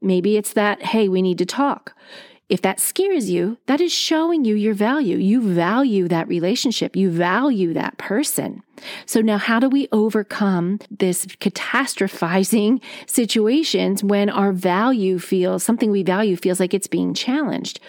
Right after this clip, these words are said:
We need to step back, hit pause,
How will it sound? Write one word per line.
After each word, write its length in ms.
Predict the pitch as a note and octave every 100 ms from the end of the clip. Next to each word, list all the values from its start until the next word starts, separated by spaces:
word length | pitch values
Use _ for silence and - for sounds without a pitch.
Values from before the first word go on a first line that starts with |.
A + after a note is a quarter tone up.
| - - _
We 140 | G#3+ G#3
need 200 | G3+ G3
to 80 | G#3
step 640 | - - - - D#4 _
back, 480 | C4 A3 C4 - - _ _ _ _
hit 380 | - F#3+ - -
pause, 640 | - G#3 E3 F3 G3 -